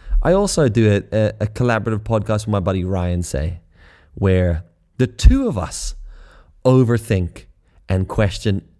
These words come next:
everything we do. And then when we eventually get the enthusiasm to sit down and record, one of us fucks it up from a technical point of view. So if that sounds like you, you know, your kettle of fish, go check the Over and Out show out. Um, but this,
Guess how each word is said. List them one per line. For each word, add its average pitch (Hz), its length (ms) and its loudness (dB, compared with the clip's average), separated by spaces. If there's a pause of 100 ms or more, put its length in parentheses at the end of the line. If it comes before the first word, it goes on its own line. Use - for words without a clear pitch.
everything 113 680 0
we 90 120 0
do. 85 320 -2 (520)
And 98 160 0
then 101 120 2
when 101 100 2
we 101 120 2
eventually 101 360 0
get 92 180 2
the 92 120 0
enthusiasm 92 580 0
to 90 40 0
sit 95 180 -4
down 87 120 -2
and 87 60 -2
record, 95 260 -2
one 98 180 0
of 98 80 0
us 98 140 -6
fucks - 380 -10
it 98 60 -2
up 85 160 -8
from 90 120 -4
a 85 40 -8
technical - 360 -4
point 87 220 -4
of 82 60 -2
view. 85 140 -2 (300)
So 107 420 2 (260)
if 127 120 0
that 165 200 2
sounds 101 320 -4
like 90 160 -2
you, 98 120 -2
you 98 120 0
know, 110 160 0 (220)
your 107 180 0
kettle - 280 -2
of 98 60 -6
fish, - 360 -4 (1000)
go 113 120 0
check 107 200 0
the 101 120 -2
Over 92 140 0
and 90 60 0
Out 90 140 -2
show - 200 -6
out. - 220 -8 (580)
Um, 80 360 0 (260)
but 117 120 -4
this, - 320 -2